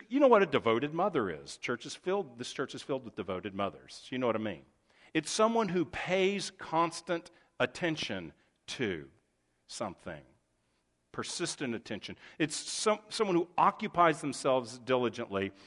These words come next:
and that's what these folks did. They were devoting themselves to the apostles' teaching, to the fellowship, to the breaking of bread, and to prayer.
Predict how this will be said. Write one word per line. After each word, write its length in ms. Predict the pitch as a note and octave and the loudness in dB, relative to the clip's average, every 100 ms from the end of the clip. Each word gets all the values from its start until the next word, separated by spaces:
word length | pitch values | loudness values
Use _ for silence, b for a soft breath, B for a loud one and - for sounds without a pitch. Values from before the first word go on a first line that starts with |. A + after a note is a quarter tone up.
| B - | B 2
and 240 | C3+ B2 | 2 4
that's 440 | A2+ D3+ G3 - G3 | 4 6 4 0 -2
what 500 | D#3 D3+ - A#2 A#2 | 2 2 0 -6 0
these 260 | D#3+ D3+ | 0 0
folks 720 | - G#2 E3+ - - - - _ - | -6 -6 -6 -10 -8 -8 -10 _ -8
did. 320 | G#2+ F2+ D2+ - _ _ _ _ _ - | -4 -4 -6 -14 _ _ _ _ _ -2
They 180 | A2+ F3 | 4 6
were 160 | G3+ | 8
devoting 480 | D3+ A#2+ A2+ A2 A2 | 4 4 4 4 2
themselves 560 | A2 F3 - G2 A#2 - | 0 -2 0 0 0 -4
to 100 | A2 | -6
the 120 | F#2 | -6
apostles' 480 | - G2+ F#2 F2+ - | -2 -2 -2 -8 -6
teaching, 500 | E3+ E3+ F#3 F3 F3 B - | -4 -2 -2 -2 -6 B -20
to 60 | |
the 80 | - | -8
fellowship, 800 | - C#3 D3+ - D3+ C#3 - _ | 4 6 6 4 0 -2 -8 _
to 80 | - | -10
the 60 | G2 | -2
breaking 400 | A2+ A2 A#2+ A2 | 2 2 0 -6
of 100 | F2+ | -6
bread, 320 | F#2+ F2+ F2+ | -4 -4 -6
and 180 | F#2+ F2 | -12 -16
to 60 | D#2+ | -18
prayer. 380 | - D2 C2 | -18 -16 -16